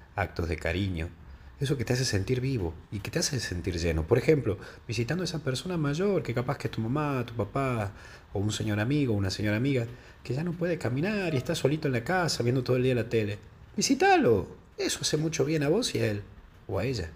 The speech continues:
o a ese amigo o esa amiga que no le viene pasando muy bien.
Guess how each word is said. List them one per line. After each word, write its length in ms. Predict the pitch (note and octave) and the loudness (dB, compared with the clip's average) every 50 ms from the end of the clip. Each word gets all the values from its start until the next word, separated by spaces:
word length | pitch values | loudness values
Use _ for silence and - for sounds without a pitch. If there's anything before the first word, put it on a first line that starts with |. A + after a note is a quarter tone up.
| - - - - - - - - - - | -16 -20 -20 -20 -18 -16 -16 -14 -8 -2
o 80 | F#2 | 0
a 40 | F#2 | 2
ese 180 | F#2 - - G2+ | 2 4 4 4
amigo 360 | G2 G#2 B2+ D3+ D3 B2 G2 | 4 4 2 2 2 2 2
o 80 | G2 G#2 | 2 2
esa 140 | - - | 0 0
amiga 300 | G#2+ A2+ C3+ C#3+ C#3+ C3 | 0 0 2 2 2 0
que 120 | - - B2 | 0 0 -2
no 100 | B2 C#3 | 0 0
le 100 | C#3+ B2 | -2 -2
viene 520 | A#2 B2+ C#3 D3 D3+ C#3 A#2 G#2+ G#2 G2+ - | -2 0 0 0 0 0 -2 -2 -2 -4 -6
pasando 360 | - A#2 - - E3 E3+ D3+ | -6 -4 -2 -2 0 0 2
muy 160 | C3 C#3 D3+ | 2 2 2
bien. 320 | E3+ G3+ F#3+ D#3+ A#2 G2+ | 0 0 0 0 0 -2